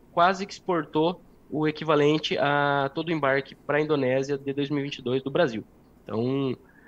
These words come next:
é, vamos dizer, quando a gente fala da Indonésia, do, com a quantidade de plantas que nós já tínhamos habilitadas,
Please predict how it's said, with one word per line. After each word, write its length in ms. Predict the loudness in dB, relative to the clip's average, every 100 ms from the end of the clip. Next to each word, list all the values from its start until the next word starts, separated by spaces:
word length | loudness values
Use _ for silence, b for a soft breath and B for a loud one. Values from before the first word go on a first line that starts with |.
| b -14
é, 720 | -10 -4 -2 -2 0 -2 -4 -12 b b
vamos 180 | -2 -2
dizer, 120 | -2
quando 160 | 0 0
a 20 |
gente 100 | 2
fala 200 | 2 4
da 80 | 4
Indonésia, 540 | 2 2 4 2 0
do, 280 | -2 -4 -8
com 140 | -6 -4
a 40 |
quantidade 460 | -2 0 2 2 0
de 80 |
plantas 440 | -8 -2 0 0 -6
que 100 | -2
nós 120 | -2
já 100 | -2
tínhamos 400 | -4 -2 -2 -2
habilitadas, 800 | -2 -4 -2 0 0 -2 -6